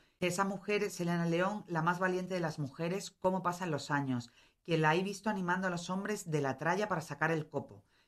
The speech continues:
¿Quieres hablar con ella?". Es veintiséis de octubre de mil novecientos cuarenta y siete y esa mujer marenga, valiente y al filo de las siete décadas se dispone a contar su historia. Esa mujer es Elena León Gaitán, una institución en la playa de la Malagueta antes de que la revolución urbanística de los sesenta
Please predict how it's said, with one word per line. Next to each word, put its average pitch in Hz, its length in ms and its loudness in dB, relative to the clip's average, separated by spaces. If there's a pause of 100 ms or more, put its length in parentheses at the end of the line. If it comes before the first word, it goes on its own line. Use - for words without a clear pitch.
(120)
¿Quieres 196 260 2
hablar 147 240 2
con 123 140 0
ella?". 214 300 -2 (840)
Es 165 140 4
veintiséis 190 400 0
de 175 80 0
octubre 180 300 -2
de 165 100 2
mil 160 100 2
novecientos 165 400 -2
cuarenta 131 300 -4
y - 20 -14
siete 165 320 -2
y 156 80 0
esa 156 160 -4
mujer 160 360 -2
marenga, 139 460 0
valiente 131 540 -2
y 120 100 -4
al 120 100 -4
filo 160 200 -4
de 165 80 -2
las 143 140 -6
siete 143 220 -10
décadas 190 440 -4
se 156 80 -10
dispone 160 400 -4
a 196 60 -4
contar 131 240 -6
su - 120 -12
historia. 113 480 -10 (440)
Esa 147 220 -4
mujer 196 500 -4
es 165 200 -8
Elena 151 260 -2
León 156 260 0
Gaitán, 123 460 -2 (260)
una 165 160 -2
institución 175 500 -6
en 143 80 0
la 127 120 -4
playa 147 200 -2
de 151 80 -2
la 139 100 -2
Malagueta 139 640 0
antes 160 380 -4
de 151 120 0
que 143 80 -4
la 127 100 2
revolución 123 720 -2
urbanística 151 580 -2
de 127 80 2
los 123 120 -2
sesenta 185 580 -4